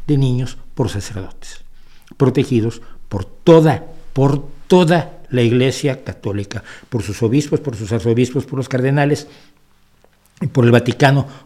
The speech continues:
por toda la curia, por toda la jerarquía eclesiástica, protegidos porque nunca se les entrega a las autoridades. La comisión solo tuvo acceso a quinientos doce testimonios.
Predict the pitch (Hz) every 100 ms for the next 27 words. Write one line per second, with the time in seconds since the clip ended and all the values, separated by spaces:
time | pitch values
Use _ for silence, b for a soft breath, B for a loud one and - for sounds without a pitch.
0 | - 113 110 - 143 139 113 - 113 101
1 | - b - - 117 113 147 147 135 123
2 | 104 - 113 - 107 120 110 - - -
3 | B B B - - 135 127 143 - 180
4 | 175 165 - - - 120 110 120 117 147
5 | 143 147 147 127 110 - 98 95 123 120
6 | 117 - - 104 104 95 90 95 - -
7 | - - - B B B B B B B
8 | B B B B B B - - - -
9 | - - - - _ - - - - 147
10 | 143 151 147 175 220 262 240 - 220 208
11 | - 202 - 202 - 135 160 180 165 123
12 | 165 165 - 160 - - 120 175 208 175
13 | 107 -